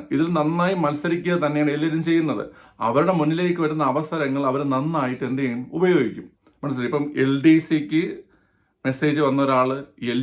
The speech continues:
ജി എസ് നന്നായി പെർഫോം ചെയ്യാൻ പാടില്ല നമുക്ക് പറയാൻ പറ്റുമോ? അത് അവരുടെ ചോയ്സാണ്. അവർക്ക് കഴിവുണ്ടെങ്കിൽ അവർ പഠിച്ച് എടുക്കും.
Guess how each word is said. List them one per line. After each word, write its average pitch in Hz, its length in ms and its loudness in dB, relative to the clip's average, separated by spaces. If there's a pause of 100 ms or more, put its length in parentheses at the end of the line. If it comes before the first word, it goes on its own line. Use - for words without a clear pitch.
ജി 147 140 2
എസ് 147 200 -2
നന്നായി 139 320 0
പെർഫോം 147 360 -4
ചെയ്യാൻ 143 280 -4
പാടില്ല 143 260 -2
നമുക്ക് 143 200 -4
പറയാൻ 143 220 -2
പറ്റുമോ? - 220 -10 (500)
അത് 156 180 -2
അവരുടെ 208 320 2 (400)
ചോയ്സാണ്. 175 580 -2 (260)
അവർക്ക് - 320 -8
കഴിവുണ്ടെങ്കിൽ 190 480 0
അവർ 175 80 0 (100)
പഠിച്ച് 156 280 -4 (280)
എടുക്കും. 104 280 -6